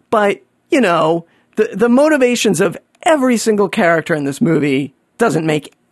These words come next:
any sense at all. At one point, um, one of the bad guys drives off the end of an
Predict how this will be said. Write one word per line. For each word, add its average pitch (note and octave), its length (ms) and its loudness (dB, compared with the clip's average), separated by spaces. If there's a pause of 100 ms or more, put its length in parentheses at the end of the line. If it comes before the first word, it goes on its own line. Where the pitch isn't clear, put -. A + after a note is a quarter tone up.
(140)
any E4 320 0
sense G3 380 -4
at D3+ 100 -2
all. G2+ 320 -2 (320)
At B3+ 280 -4
one E4+ 260 2
point, F3+ 500 0 (320)
um, D3 540 -2
one G3 240 0
of F#3+ 120 -2
the D#3+ 240 2
bad F#3 400 -2
guys C#3 540 -2 (100)
drives F#3 580 -2
off F3+ 300 0
the - 260 -4
end E3+ 360 0
of D3 120 -2
an D3+ 200 0